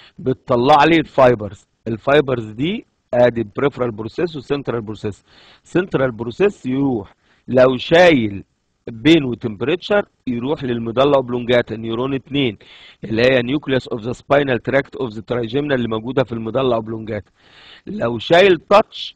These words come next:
بيروح لهنا للبروبريوسبتيف سنسيشن.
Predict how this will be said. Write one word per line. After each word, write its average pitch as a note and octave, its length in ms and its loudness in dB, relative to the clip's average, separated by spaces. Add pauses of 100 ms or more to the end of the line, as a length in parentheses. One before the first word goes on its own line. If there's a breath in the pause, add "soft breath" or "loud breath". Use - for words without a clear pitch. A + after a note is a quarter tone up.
(120)
بيروح B2 480 -4
لهنا C3 360 0
للبروبريوسبتيف B2 1080 -4
سنسيشن. A2+ 480 -8